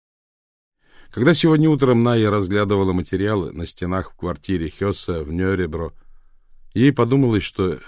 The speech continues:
Хесс слегка сбрендил. Ко всему прочему, он никак не хотел признавать, что дочка Хартунгов давно погибла.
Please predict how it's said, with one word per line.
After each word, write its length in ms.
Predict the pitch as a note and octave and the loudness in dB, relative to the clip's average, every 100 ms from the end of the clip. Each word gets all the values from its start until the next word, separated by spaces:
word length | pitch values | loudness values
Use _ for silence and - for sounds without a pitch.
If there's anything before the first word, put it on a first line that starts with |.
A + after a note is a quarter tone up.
| - | -20
Хесс 520 | - - A2 - - - - _ - - - | -14 -6 -6 -6 -14 -18 -20 _ -20 -20 -20
слегка 600 | - B2 A#2+ - F2 F2 | -8 -4 -4 -4 -8 -6
сбрендил. 640 | - F2+ F2 D#2+ D2+ G2+ - - _ _ _ _ _ - - - | -6 -8 -6 -8 -10 -16 -18 -20 _ _ _ _ _ -20 -20 -8
Ко 140 | - G#2 | -2 0
всему 260 | A#2+ A#2 | 4 2
прочему, 520 | - A#2 A#2 G2 E2+ | 2 2 2 0 -4
он 160 | D2 F#2+ | -2 0
никак 340 | G2 - - | 0 -2 -4
не 60 | A2 | -6
хотел 300 | - A#2+ A2 | -6 -4 -4
признавать, 680 | - A#2 B2 C3 F2+ - - _ - - - - | -2 -4 -2 -4 -6 -12 -20 _ -20 -20 -20 -18
что 220 | - A#2+ | -2 0
дочка 340 | G2+ G#2+ - | 2 2 0
Хартунгов 640 | F#2 - F2 E2+ G2 G#2+ G#2+ | -6 -4 -6 -4 -4 -4 -6
давно 340 | G2+ G#2+ F#2+ | -4 -2 -2
погибла. 520 | - G#2 A#2 - - | -4 -8 -8 -12 -16